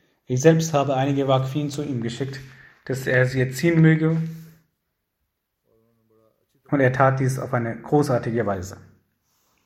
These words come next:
Karim Quraishi Sahib schreibt,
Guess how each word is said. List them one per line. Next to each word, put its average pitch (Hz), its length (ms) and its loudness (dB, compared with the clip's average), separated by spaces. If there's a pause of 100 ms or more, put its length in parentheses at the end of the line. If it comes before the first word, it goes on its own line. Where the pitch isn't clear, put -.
(3250)
Karim 185 280 6
Quraishi 185 320 4
Sahib 180 220 2
schreibt, 160 600 2